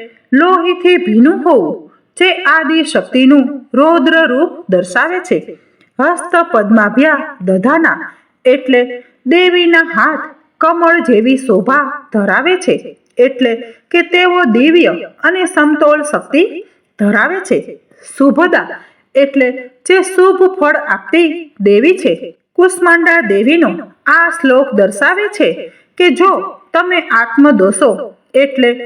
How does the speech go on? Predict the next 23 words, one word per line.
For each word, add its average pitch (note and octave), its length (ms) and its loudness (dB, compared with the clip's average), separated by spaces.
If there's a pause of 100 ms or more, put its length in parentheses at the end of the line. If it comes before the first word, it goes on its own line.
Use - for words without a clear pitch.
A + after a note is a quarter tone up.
(220)
કે E4+ 100 2
તામસિકતા, E4+ 840 -2 (300)
અહંકાર, D4 560 0 (280)
દુર્ગુણોનો D4+ 680 4 (100)
નાશ B3 400 2 (160)
ઈચ્છો A3 340 -2
છો, F#4 180 0 (460)
તો - 100 -4 (120)
દેવીનું E4+ 600 2
રૌદ્ર A#3 400 2
સ્વરૂપ B3+ 420 0 (360)
પણ F4+ 300 2
ધ્યાનથી B3+ 540 0 (560)
પૂજવાનું B3+ 580 0
છે. F#3+ 180 -2 (520)
તેમણે F4+ 380 0 (100)
આપેલ B3+ 380 0 (100)
લોહી A#3 400 2 (300)
અને F#4+ 220 0 (100)
દારૂથી E4 640 0
ભરેલા A#3+ 520 0
કળશ C4 380 0 (480)
જેવા E4 400 2